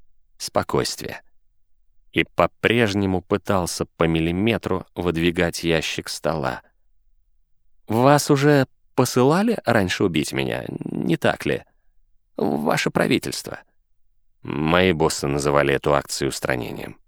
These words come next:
Это только потом она стала убийством. «А как это называете лично вы? Казнью?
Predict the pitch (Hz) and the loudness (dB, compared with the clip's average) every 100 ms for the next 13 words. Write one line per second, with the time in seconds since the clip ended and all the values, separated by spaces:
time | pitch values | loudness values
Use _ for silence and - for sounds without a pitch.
0 | _ _ _ - - 123 127 123 - - | _ _ _ -4 -2 -2 -2 0 0 2
1 | 64 62 67 - - 60 - - - 50 | 2 0 -2 -6 -6 -6 -8 -12 -10 -10
2 | - - - _ _ _ _ _ 120 110 | -10 -12 -16 _ _ _ _ _ 2 2
3 | 107 85 73 80 78 76 76 78 73 - | 2 0 0 -2 -2 -2 0 0 0 -4
4 | 76 76 - 71 65 64 73 55 71 80 | -4 -4 -6 -6 -8 -6 -6 -6 -10 -14
5 | _ _ _ _ _ _ _ _ _ - | _ _ _ _ _ _ _ _ _ 2
6 | 110 135 156 233 240 | 2 4 2 0 -2